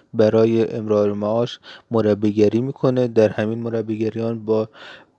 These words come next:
فرد ثروتمندی به نام تام آشنا می‌شه و با او دوست صمیمی می‌شه و وارد زندگی و خانوادهٔ تام می‌شه. در اونجا با کلوی خواهر تام آشنا می‌شه و کلوی به او علاقه‌مند می‌شه و با هم ازدواج می‌کنن.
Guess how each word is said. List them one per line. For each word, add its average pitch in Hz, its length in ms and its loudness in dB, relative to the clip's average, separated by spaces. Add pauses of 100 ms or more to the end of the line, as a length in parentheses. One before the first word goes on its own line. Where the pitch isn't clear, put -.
(160)
فرد 113 320 2
ثروتمندی 110 760 0
به 104 120 -2
نام 107 380 -2
تام 123 300 -4
آشنا 123 320 -4
می‌شه 117 200 -2
و 107 180 0
با 107 100 2
او 107 140 0
دوست 110 400 -4
صمیمی 104 460 -2
می‌شه 127 380 -2 (380)
و 117 60 2
وارد 110 460 4
زندگی 104 440 -2
و 110 140 2
خانوادهٔ 101 800 -2
تام 120 280 -2
می‌شه. 117 420 -2 (500)
در 127 160 6
اونجا 123 300 4
با 135 200 4
کلوی 123 580 -2 (300)
خواهر 120 560 0
تام 135 260 -4
آشنا 131 320 -2
می‌شه 127 260 -4
و 120 260 0
کلوی 113 440 0
به 117 80 -4
او 117 160 2
علاقه‌مند 110 540 0
می‌شه 123 200 -4
و 107 120 0
با 107 100 0
هم 110 200 0
ازدواج 107 600 -2
می‌کنن. 127 480 -4